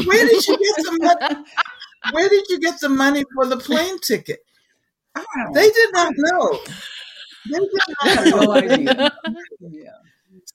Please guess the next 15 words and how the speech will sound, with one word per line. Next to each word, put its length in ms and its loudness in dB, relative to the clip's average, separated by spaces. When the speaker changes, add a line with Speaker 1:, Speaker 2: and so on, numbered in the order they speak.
Speaker 1:
So, 400 2
uh, 180 -4
and 180 4
I 140 2
remember 300 -2
the 140 -4
time 600 0
when 200 0
I 240 2
was 160 -2
at 180 0
home 460 -4
in 160 0
Birmingham 640 -2
with, 280 4